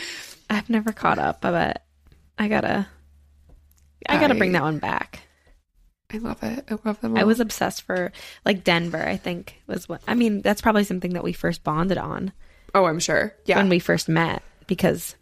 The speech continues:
Speaker 1: um, I was
Speaker 2: It's
Speaker 1: listening
Speaker 2: so
Speaker 1: to that
Speaker 2: good.
Speaker 1: all the time. <laughs>
Speaker 2: It's so good. I mean, ugh,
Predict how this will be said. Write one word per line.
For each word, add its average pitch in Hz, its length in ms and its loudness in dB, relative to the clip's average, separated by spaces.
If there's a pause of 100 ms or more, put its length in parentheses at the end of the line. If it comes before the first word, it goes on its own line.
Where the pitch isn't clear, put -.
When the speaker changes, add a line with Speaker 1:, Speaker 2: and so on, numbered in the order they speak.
(640)
Speaker 1:
um, - 480 -8
I 170 40 2
was 175 100 4
Speaker 2:
It's 175 60 2
Speaker 1:
listening 165 260 4
Speaker 2:
so - 40 -2
Speaker 1:
to - 60 -8
that 151 180 0 (100)
Speaker 2:
good. - 80 -8
Speaker 1:
all - 120 -10
the - 60 -20
time. 185 340 -8 (140)
<laughs> - 160 -2 (440)
Speaker 2:
It's 208 160 0
so 196 320 0
good. 208 380 -4 (720)
I 196 120 4
mean, 180 320 2 (340)
ugh, 196 160 4